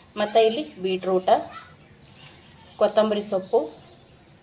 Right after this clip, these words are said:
ಇದು ಎಲೆಕೋಸು ರೀ, ಅಂದ್ರೆ ಕ್ಯಾಬೇಜ ತುರ್ದು ತೊಗೊಂಡೀನಿ ರೀ. ಇದನ್ನು ನೀವು ಬೇಕಿದ್ರೆ ಸಣ್ಣಗೆ ಕಟ್ ಮಾಡಿನೂ ತೊಗೋಬೋದು ರೀ. ನಾನು ಎಲ್ಲನೂ ಸೊಪ್ಪು ಮತ್ತು ಇದು ಹಾಕ್ಕೊಂಡೆ. ಮತ್ತು ಇಲ್ಲಿ ಸ್ವಲ್ಪ ಜೀರಿಗೆ ಅದ ರೀ, ಅದು ಕೂಡ ಹಾಕೋತೀನಿ ನಾನು.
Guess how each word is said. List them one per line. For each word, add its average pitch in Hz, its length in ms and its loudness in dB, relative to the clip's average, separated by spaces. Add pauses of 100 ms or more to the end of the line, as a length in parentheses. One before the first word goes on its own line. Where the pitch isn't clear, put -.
(1300)
ಇದು 233 180 0
ಎಲೆಕೋಸು 190 640 2
ರೀ, 180 140 -8
ಅಂದ್ರೆ 196 220 0
ಕ್ಯಾಬೇಜ 185 460 4 (260)
ತುರ್ದು 220 200 2
ತೊಗೊಂಡೀನಿ 190 380 2
ರೀ. 180 80 2
ಇದನ್ನು 214 400 0
ನೀವು 240 140 2
ಬೇಕಿದ್ರೆ 226 380 4
ಸಣ್ಣಗೆ 226 440 2
ಕಟ್ 202 260 0
ಮಾಡಿನೂ 208 360 0
ತೊಗೋಬೋದು 185 500 2
ರೀ. 349 260 -2 (580)
ನಾನು 220 200 -4
ಎಲ್ಲನೂ 220 480 2 (220)
ಸೊಪ್ಪು 220 560 2
ಮತ್ತು 214 280 -2
ಇದು 196 160 -2
ಹಾಕ್ಕೊಂಡೆ. 196 500 -4
ಮತ್ತು 233 360 0
ಇಲ್ಲಿ 220 180 0
ಸ್ವಲ್ಪ 226 260 0
ಜೀರಿಗೆ 202 400 -2
ಅದ 185 100 2
ರೀ, 269 220 -2 (120)
ಅದು 190 160 0 (100)
ಕೂಡ 190 140 -6
ಹಾಕೋತೀನಿ 185 600 -8
ನಾನು. 190 460 -4